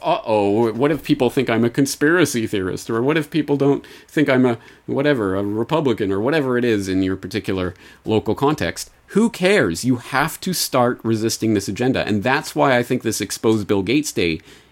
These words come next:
is an important thing. This, this is a, a, a non-compliance test. If the mask is the compliance test, here is a non-compliance test. Can you go out there and physically enact in the real world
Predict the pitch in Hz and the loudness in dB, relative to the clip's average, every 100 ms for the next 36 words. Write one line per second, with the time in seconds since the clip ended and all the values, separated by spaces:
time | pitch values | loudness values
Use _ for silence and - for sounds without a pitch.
0 | _ 120 110 104 - 143 113 - 110 82 | _ 0 2 0 0 0 -2 0 0 0
1 | 80 98 123 - - _ 113 135 170 143 | -2 -2 -2 -4 -10 _ -2 0 -2 -2
2 | - 123 127 - 117 _ - - 90 92 | -4 -2 -2 -2 -4 _ -10 -6 -4 -4
3 | - 135 147 196 214 143 120 - 104 87 | 0 2 4 4 2 2 0 2 2 2
4 | 82 - 78 - 101 127 151 180 - 143 | -2 -4 -4 -4 -2 0 2 0 0 -2
5 | 123 127 117 151 160 104 92 98 87 - | 0 0 0 0 2 2 0 -2 -2 -4
6 | - - - 190 196 143 131 139 156 139 | -12 -20 -2 2 2 4 4 4 2 -2
7 | 98 98 87 78 92 80 - - - - | -4 -2 -2 -2 -6 -8 -14 -20 -20 -6
8 | 160 202 214 180 175 170 175 107 92 107 | 0 2 2 2 2 2 2 0 0 -2
9 | 101 - 190 151 - 101 - 120 123 131 | -2 -2 0 0 0 -2 2 2 2 0
10 | - - 135 139 131 139 123 127 147 101 | -6 -6 0 0 2 2 2 2 2 2
11 | 92 | -2